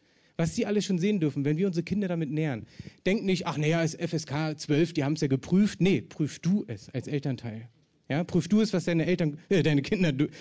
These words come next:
deine Eltern sollen auch solche Sachen nicht gucken. Was deine, <laughs> so, so, die Zeit rennt, die Zeit rennt.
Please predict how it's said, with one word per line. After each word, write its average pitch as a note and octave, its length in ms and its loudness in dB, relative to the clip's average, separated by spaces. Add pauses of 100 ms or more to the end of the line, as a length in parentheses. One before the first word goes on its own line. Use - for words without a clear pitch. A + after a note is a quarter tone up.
(240)
deine C3 160 2
Eltern C#3+ 300 4
sollen B2+ 160 4
auch B2+ 140 -2
solche A#2 220 2
Sachen A2+ 180 0
nicht A2+ 140 -2
gucken. A2+ 200 0 (460)
Was E3+ 160 4
deine, G#3 200 4
<laughs> - 2500 -4
so, G#3 160 4
so, A3 200 6
die E3+ 180 4
Zeit F3+ 220 2
rennt, C#3+ 220 2
die C3+ 80 0
Zeit C3 220 2
rennt. A#2+ 260 0